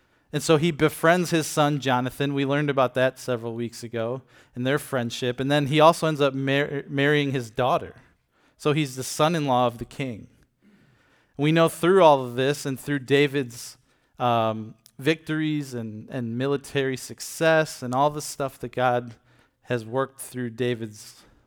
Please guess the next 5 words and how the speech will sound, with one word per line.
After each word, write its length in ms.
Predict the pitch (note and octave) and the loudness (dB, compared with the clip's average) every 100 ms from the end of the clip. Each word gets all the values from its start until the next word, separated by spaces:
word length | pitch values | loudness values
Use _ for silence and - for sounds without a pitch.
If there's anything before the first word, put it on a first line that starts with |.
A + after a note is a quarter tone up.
| - | 0
life, 560 | C3+ C3 G#2+ - - _ _ _ _ | 2 2 0 -8 -20 _ _ _ _
Saul 320 | - - C#3+ D#3+ | -4 4 4 4
gets 220 | C#3 B2+ | 0 -4
very 260 | B2 C#3 | -2 0
jealous. 720 | B2 A2 C#3 C#3+ G2 - - | -2 -2 0 -2 -6 -14 -20